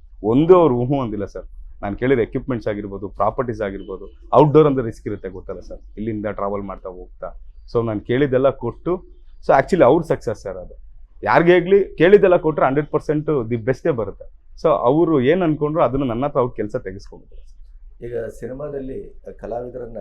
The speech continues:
Speaker 2: ಒಬ್ಬ ನಿರ್ದೇಶಕನಾಗಿ ಒಟ್ಟಾಗಿ ದುಡಿಸ್ಕೊಳ್ಳೋದು ಬೇರೆ. ಆ, ಅದರ, ಆ, ಈ, ಆ ಭಿ-, ಆ ಭಾಗವನ್ನ ಬಿಟ್ರೆ ಆಮೇಲೆ ನೇರವಾಗಿ ನ-, ಕಲಾವಿದರನ್ನ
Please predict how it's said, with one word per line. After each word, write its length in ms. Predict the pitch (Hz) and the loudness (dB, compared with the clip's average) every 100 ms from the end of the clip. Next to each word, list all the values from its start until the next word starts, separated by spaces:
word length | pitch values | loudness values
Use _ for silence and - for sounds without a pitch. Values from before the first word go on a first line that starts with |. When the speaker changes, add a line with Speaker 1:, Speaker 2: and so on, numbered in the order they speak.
| 87 - | -16 -16
Speaker 2:
ಒಬ್ಬ 180 | 98 104 | -14 -12
ನಿರ್ದೇಶಕನಾಗಿ 1120 | 98 101 104 127 - - 113 110 107 120 - | -10 -12 -12 -14 -14 -16 -12 -12 -12 -16 -16
ಒಟ್ಟಾಗಿ 680 | 104 - 127 127 120 - 80 | -16 -10 -6 -6 -6 -12 -14
ದುಡಿಸ್ಕೊಳ್ಳೋದು 500 | 104 113 - 117 104 | -14 -16 -16 -14 -12
ಬೇರೆ. 260 | 87 85 - - - - - - - - - | -12 -16 -16 -20 -20 -20 -20 -20 -20 -18 -12
ಆ, 20 | |
ಅದರ, 400 | 110 - 120 139 | -12 -8 -6 -6
ಆ, 540 | 143 - 107 113 113 - | -4 -6 -8 -10 -12 -14
ಈ, 240 | 120 - | -20 -14
ಆ 300 | 110 113 98 | -8 -8 -8
ಭಿ-, 200 | 110 127 | -6 -6
ಆ 280 | 117 131 123 | -4 -4 -4
ಭಾಗವನ್ನ 380 | 139 143 143 135 | -8 -6 -8 -8
ಬಿಟ್ರೆ 680 | 131 - 110 90 - - - - - 110 | -12 -12 -8 -8 -10 -18 -20 -20 -16 -10
ಆಮೇಲೆ 400 | 143 160 165 143 | -6 -4 -4 -6
ನೇರವಾಗಿ 680 | 131 151 170 160 151 151 | -4 -4 -4 -6 -8 -8
ನ-, 60 | 143 | -10
ಕಲಾವಿದರನ್ನ 720 | - 131 139 143 135 131 127 | -10 -6 -6 -6 -8 -8 -10